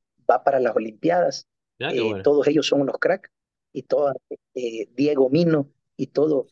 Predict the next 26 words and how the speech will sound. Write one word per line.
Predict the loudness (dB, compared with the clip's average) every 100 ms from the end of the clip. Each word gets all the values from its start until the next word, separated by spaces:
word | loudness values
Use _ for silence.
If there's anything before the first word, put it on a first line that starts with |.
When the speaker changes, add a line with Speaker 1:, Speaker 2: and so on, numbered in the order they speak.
| _
Speaker 2:
¿Y | -4
Speaker 1:
eh, |
Speaker 2:
seguís | 4 6 8
Speaker 1:
me, | 6
Speaker 2:
en |
Speaker 1:
me | 4
Speaker 2:
contacto | 4 4 6 4
con |
Speaker 1:
ayudaron | 4
Speaker 2:
esta | 4
Speaker 1:
para | 4
Speaker 2:
gente, | 2 4
Herbert? | 4 4 6
Speaker 1:
construir. | 4 2 -4 _ _ _ _
Speaker 2:
¿Siguen | -2 4 6
Speaker 1:
Sí, | 6
Speaker 2:
en | 2 4
Speaker 1:
con |
Speaker 2:
contacto | 4 8 6
con |
Speaker 1:
todos | 6 4
Speaker 2:
toda | 4
esta | 4
Speaker 1:
ellos, | 6 2
Speaker 2:
gente? | 0 -6 _
Speaker 1:
sí, | 0